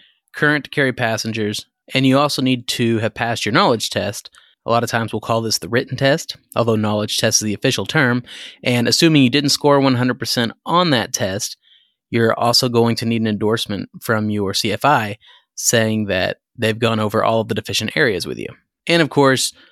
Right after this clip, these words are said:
finally, you have to have an endorsement from your instructor stating that you've received the necessary training and you are prepared for the check ride. Of course, that begs the question,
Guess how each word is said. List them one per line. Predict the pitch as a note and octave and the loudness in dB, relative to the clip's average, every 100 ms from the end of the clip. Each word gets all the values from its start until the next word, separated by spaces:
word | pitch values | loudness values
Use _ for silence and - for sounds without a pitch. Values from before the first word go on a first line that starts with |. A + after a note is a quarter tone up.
| _ _ - | _ _ -2
finally, | C3 C3 B2+ A#2+ | 0 2 2 2
you | |
have | A2+ A#2+ | 2 -2
to | G#2+ | -2
have | A#2 A2+ | -4 -2
an | |
endorsement | A2 A2 C#3 - B2 - | 0 2 2 2 -4 0
from | D#3 D3 | 2 4
your | |
instructor | C3+ - A#2+ A2 A2+ | 2 2 0 -2 -2
stating | - B2 A#2+ A#2 A2+ - - - A#2 | 0 0 2 0 -2 -10 -20 -6 -2
that | A2+ | 0
you've | G#2 G#2+ | 0 -2
received | G#2+ - D3 D3 A#2+ | 0 2 4 4 4
the | |
necessary | A#2 A#2+ - B2+ G#2+ | 0 0 0 0 0
training | - C#3 C3+ C#3 C3+ - - _ _ - | 0 0 2 2 0 -4 -20 _ _ -2
and | A#2 A2+ | 0 2
you | A2 G2+ | 2 2
are | |
prepared | G2+ - G#2+ G2 - | 0 -4 -2 -2 -2
for | E2 B1+ | -6 -6
the | - | -4
check | A#2 A2 | -2 0
ride. | E2 C2 - | 0 -2 -6
Of | - _ _ _ _ | -14 _ _ _ _
course, | - A#2+ A2 | 0 0 2
that | A#2 A2 | 0 0
begs | A2+ G2+ | -2 -4
the | - | -8
question, | - C#3 - D3+ | 0 0 2 0